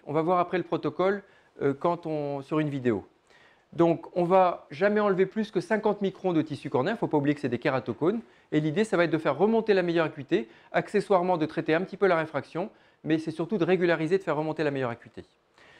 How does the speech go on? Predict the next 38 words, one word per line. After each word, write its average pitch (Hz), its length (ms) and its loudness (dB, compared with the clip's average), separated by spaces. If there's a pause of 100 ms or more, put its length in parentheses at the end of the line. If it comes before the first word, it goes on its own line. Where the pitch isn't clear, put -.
(140)
C'est 220 260 2
indiqué 185 580 0 (180)
soit 202 600 2
en 143 80 -2
première 196 320 2
intention 175 720 -2
quand 160 100 -4
le 160 80 -4
kératocone 143 460 -2
n'est 127 60 -4
pas 123 120 -4
trop 120 200 -10
avancé, 113 440 0 (380)
genre 120 240 -6
sept, 143 240 -2
huit 135 140 -6
dixièmes 127 240 -2
de 117 80 -2
meilleure 113 180 0
acuité, 147 460 -2 (320)
soit - 680 2
utilisé 185 600 2
après 196 540 4 (260)
l'anneau 175 280 6
intracornéen 151 600 2
quand 175 200 -2
on 156 60 2
veut 143 100 4
compléter 196 480 2
la 190 100 4
régularisation 156 760 0 (200)
obtenue 175 320 0
dans 156 140 2
un 143 80 2
premier 196 300 2
temps 190 140 2
avec 160 180 -4
l'anneau. 113 240 -6